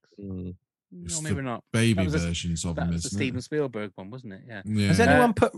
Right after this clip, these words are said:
Speaker 1: has anyone put raccoons?
Speaker 2: No.
Speaker 1: Oh. See, that nearly made my list.
Speaker 2: Okay, what
Speaker 1: Cyril
Speaker 2: was
Speaker 1: Sneer. Do you remember the raccoons?
Speaker 2: Oh, that name rings a bell.
Speaker 1: Yeah, Cyril Sneer.
Speaker 2: Cyril
Speaker 1: But
Speaker 2: Sneer.
Speaker 1: yeah, there was, like, these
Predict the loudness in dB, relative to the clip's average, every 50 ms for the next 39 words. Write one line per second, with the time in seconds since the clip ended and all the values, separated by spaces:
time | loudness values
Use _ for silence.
0 | -8 _ 0 0 2 2 2 4 4 4 2 2 -2 -2 0 -2 -2 -2 0 2
1 | 2 4 4 2 2 0 0 -2 -6 -10 -14 -18 _ _ _ _ _ _ _ -12
2 | -10 -6 -4 -4 -2 -2 -2 -4 -6 -8 -14 _ _ _ _ _ _ _ _ _
3 | _ -6 -4 -2 0 0 0 0 0 0 0 0 0 -2 -4 -6 -10 _ _ _
4 | _ _ _ _ _ _ _ _ _ -2 2 2 2 4 4 4 6 6 4 4
5 | 4 4 2 2 2 0 -2 -2 -4 -4 -6 -6 -10 -14 -18 -20 _ _ _ -20
6 | -20 -20 _ _ -10 -10 -10 -8 -8 -6 -4 -4 -2 2 2 2 2 2 2 4
7 | 4 6 6 6 4 2 0 -4 _ _ _ _ 0 0 2 2 2 0 0 0
8 | 0 -2 -2 -4 -6 -6 -6 -4 -2 0 0 0 0 4 6 6 8 8 6 6
9 | 4 2 2 0 0 -2 -4 -6 -6 -8 -12 -18 _ _ -16 -8 -4 -4 -4 -2
10 | -2 -4 -4 -6 -6 -8 -8 -6 -4 -2 -2 0 -2 -2 -4 -6 _ _ _ _
11 | 0 2 4 6 6 6 6 4 4 2 0 2 2 0 -2 -2 0 2 4 4
12 | 4 4 2 0 -2 -4 _ -18 -18 -14 -12 -12 -10 -10 -10 -10 -6 -6 -6 -6
13 | -8 -10 -12 -12 -12 -12 -14 -16 -18 _ _ _ _ -4 -2 -2 -2 2 2 2
14 | 4 4 4 6 6 4 4 4 2 2 0 0